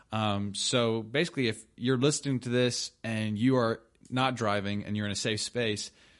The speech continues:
genuinely just pull out your phone, um, right now. Or if you're on a laptop, that's gonna be even easier. Uh, and if you, whatever platform, Gmail, Yahoo, whatever, okay, just email us,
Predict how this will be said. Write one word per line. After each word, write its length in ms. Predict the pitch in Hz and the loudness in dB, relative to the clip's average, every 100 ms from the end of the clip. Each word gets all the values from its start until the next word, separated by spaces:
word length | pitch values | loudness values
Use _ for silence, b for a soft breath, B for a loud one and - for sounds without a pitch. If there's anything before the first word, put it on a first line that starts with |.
| b | b
genuinely 320 | 143 175 196 | -2 0 2
just 240 | 185 - - | 0 -2 -2
pull 180 | 170 | 0
out 200 | 175 175 | 2 2
your 100 | 156 | 0
phone, 400 | 147 - 147 98 - _ | 0 0 -2 -2 -10 _
um, 540 | 117 117 110 107 104 107 | -4 -2 0 -2 -2 -4
right 220 | 117 131 127 | -2 -2 -2
now. 280 | 117 117 - | -4 -4 -4
Or 160 | 127 | -2
if 100 | 127 | -2
you're 140 | 135 135 | 2 2
on 100 | 143 | 4
a 60 | |
laptop, 480 | 131 147 147 107 101 | 2 2 0 -2 -2
that's 240 | - 135 - | -2 -2 0
gonna 160 | 123 | 0
be 220 | 117 117 113 | 2 2 2
even 180 | 117 | 0
easier. 540 | 110 139 120 98 104 120 B B B - | 2 0 0 -4 -6 -8 B B B -6
Uh, 260 | 107 107 - | -4 -4 -4
and 280 | 110 113 117 - | -6 -6 -6 -6
if 220 | 110 98 | -8 -8
you, 100 | 101 | -8
whatever 420 | 113 107 110 139 151 | -4 -2 0 2 2
platform, 480 | 147 139 139 139 | 2 2 2 -2
Gmail, 420 | 123 113 127 143 131 | 2 4 4 2 2
Yahoo, 540 | 113 117 123 131 143 139 B B | 2 2 0 0 -2 -6 B B
whatever, 640 | - 113 127 117 110 127 - _ | -4 0 2 2 0 0 -4 _
okay, 280 | 107 - 110 | -10 -4 -4
just 360 | 110 131 123 - - | 2 2 2 -2 0
email 500 | 147 156 139 98 90 | 2 4 2 2 0
us, 360 | 87 117 - | 0 -2 -6